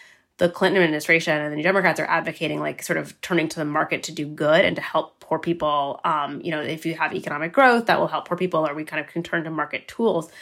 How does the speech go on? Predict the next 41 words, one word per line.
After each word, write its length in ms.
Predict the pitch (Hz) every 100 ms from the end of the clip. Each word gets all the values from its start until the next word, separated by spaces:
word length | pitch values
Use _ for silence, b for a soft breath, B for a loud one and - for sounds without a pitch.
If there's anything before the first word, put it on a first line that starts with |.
| B B
But 100 | -
one 140 | 254 349
of 60 |
the 80 | 453
cre-, 240 | - 233 214
key 200 | 226 220
things 200 | 208 185
that 120 | 147
happens 680 | - - 165 202 247 262 254
over 240 | - 190 180
the 80 | 175
course 200 | 170 -
of 20 |
the 60 |
nineteen 260 | 160 156 160
nineties 260 | 190 196 165
is, 140 | 156
like, 160 | 156 - -
all 220 | 190 254
of 80 | 202
these, 260 | 170 156 - _ -
especially 640 | - - - 196 185 190 -
under 320 | 175 185 165
Rubin, 480 | 143 156 214 220 214 B B B -
um, 300 | 175 147 143
and 380 | 160 147 139 - _ -
Summers 460 | - 175 151 147
and 80 | 156
the 80 | 160
other 160 | 156
kind 160 | - 156
of 120 | 156
key 200 | - 175
people 260 | 170 160 151
who 80 | 156
are 160 | 147
in, 340 | 156 160 151 -
um, 260 | 160 143 -
who 140 | 170
are 100 | 156
setting, 420 | - 160 151 156